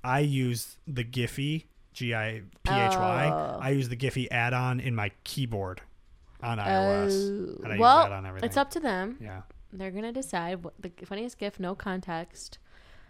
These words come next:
Speaker 2: Um, think, I guess you guys think about what I'm gonna find funny, right? So,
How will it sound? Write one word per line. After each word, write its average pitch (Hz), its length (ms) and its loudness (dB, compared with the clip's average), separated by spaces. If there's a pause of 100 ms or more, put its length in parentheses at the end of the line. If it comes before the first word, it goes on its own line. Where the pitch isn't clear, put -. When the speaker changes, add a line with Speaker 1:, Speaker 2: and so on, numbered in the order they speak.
(140)
Speaker 2:
Um, 170 520 -4 (1200)
think, 262 200 -4
I 247 60 2
guess 269 260 0
you 277 60 -4
guys 233 280 2
think 214 200 -4
about 196 520 0 (520)
what 185 200 0
I'm 202 300 -2
gonna 190 180 -4
find 165 300 -8
funny, - 440 -12 (840)
right? 156 300 -8 (1120)
So, 175 1040 -8